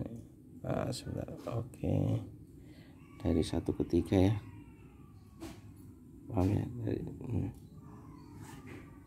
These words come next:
Oke, dua senti pas ya.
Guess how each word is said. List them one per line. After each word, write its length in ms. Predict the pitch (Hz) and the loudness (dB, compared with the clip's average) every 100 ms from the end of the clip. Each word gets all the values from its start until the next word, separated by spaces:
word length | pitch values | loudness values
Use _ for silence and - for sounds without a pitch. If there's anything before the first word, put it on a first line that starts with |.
| - - - - - - - - - - - - - - - - - - - - - | -16 -14 -14 -14 -14 -14 -14 -16 -16 -14 -12 -12 -14 -14 -14 -14 -14 -14 -14 -8 0
Oke, 160 | - 104 123 | 6 6 6
dua 400 | - 104 104 110 | 6 12 12 12
senti 480 | 104 107 104 104 104 | 12 10 8 10 10
pas 240 | 95 87 - | 10 8 4
ya. 240 | 95 98 | 0 0